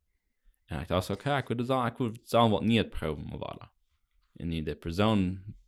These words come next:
sieht mir, der bestellt sich ein Entenfleisch. Und ich dachte, oh, das ist interessant, ich kann never ernten, die Enten. Ich will kack da.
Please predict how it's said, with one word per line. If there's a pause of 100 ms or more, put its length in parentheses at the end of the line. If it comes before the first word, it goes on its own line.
(100)
sieht
mir,
der
bestellt
sich
ein (760)
Entenfleisch. (120)
Und
ich
dachte,
oh, (120)
das
ist
interessant,
ich
kann
never
ernten,
die
Enten. (880)
Ich
will
kack
da.